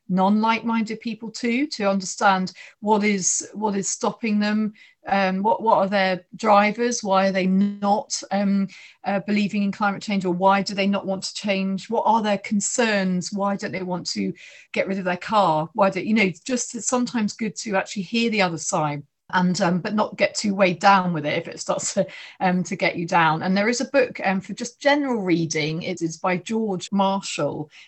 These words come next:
and it's called, um, Why Are Our Brains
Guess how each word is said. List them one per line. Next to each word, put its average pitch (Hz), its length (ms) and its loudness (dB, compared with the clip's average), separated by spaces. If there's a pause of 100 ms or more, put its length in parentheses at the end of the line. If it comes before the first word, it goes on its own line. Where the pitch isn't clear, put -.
and 180 100 -2
it's - 180 -4
called, 208 380 -6
um, 185 200 2
Why 208 240 2
Are 208 260 0
Our 190 140 -4
Brains 180 680 0